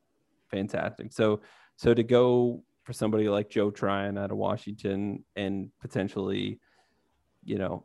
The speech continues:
have a little bit more of a rotation, or if, you know, knock on wood, an injury happens, I,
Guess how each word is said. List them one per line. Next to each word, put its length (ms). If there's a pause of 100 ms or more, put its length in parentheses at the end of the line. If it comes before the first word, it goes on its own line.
have 200
a 40
little 260
bit 180
more 240
of 100
a 60
rotation, 840
or 180
if, 100 (1200)
you 160
know, 60
knock 280
on 200
wood, 240
an 120
injury 480
happens, 540
I, 140